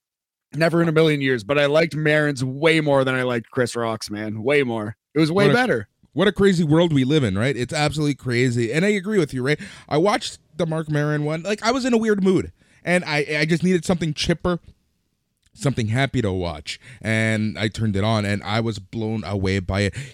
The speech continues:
Speaker 2: He gets so real and so emotional at times, but yet he's still able to hit the mark on his jokes, right?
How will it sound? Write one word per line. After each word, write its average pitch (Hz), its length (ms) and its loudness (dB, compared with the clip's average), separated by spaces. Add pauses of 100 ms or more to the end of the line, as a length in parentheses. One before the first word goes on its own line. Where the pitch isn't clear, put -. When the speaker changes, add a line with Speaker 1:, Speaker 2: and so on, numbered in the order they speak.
Speaker 2:
He 147 160 2
gets 175 260 0
so 165 400 0
real 127 340 2
and 113 240 -4
so 139 280 0
emotional 98 520 0
at 82 80 -6
times, 78 300 -8 (240)
but 139 140 -2
yet 160 240 0
he's 139 160 -6
still 160 240 -2
able 127 240 -2
to 107 80 -12
hit 139 180 -4
the 127 80 -2
mark 113 260 -2
on 98 100 -4
his 92 140 -4
jokes, 92 460 -4
right? 113 180 -2